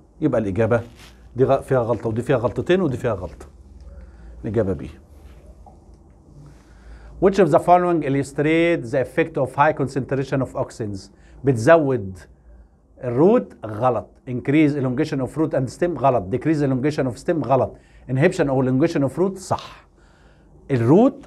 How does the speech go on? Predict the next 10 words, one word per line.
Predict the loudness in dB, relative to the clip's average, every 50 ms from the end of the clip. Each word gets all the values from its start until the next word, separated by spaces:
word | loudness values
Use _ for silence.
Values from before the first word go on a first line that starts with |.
| -4
عربية | -2 0 0 0 0 0 0 0 0 0 -2 -2
سيت، | -4 -6 -6 -6 -6 -6 -8 -12 -20 _ _ _ _ _ -20 -8
تزود | -6 2 4 6 6 8 8 6 6 4
الأوكسينات | 4 2 0 0 0 2 4 6 6 6 4 0 -8 -8
نموها | -6 -4 -2 -2 -2 0 0 0 2 4
يقف. | 4 6 6 6 4 2 0 -4 -12 -20 -20 -20 -20 -20 -20 -20 -20 -20 _ -20 -20 -20 -20 -20 _ _ _ _ _ _ -6
الستيم | -4 -2 -2 -4 0 6 8 8 8 8 6 2 2
عربية | 4 4 4 4 2 2 2 2 2
بي | 2 2 0 0 0 -2
إم، | -2 -4 -8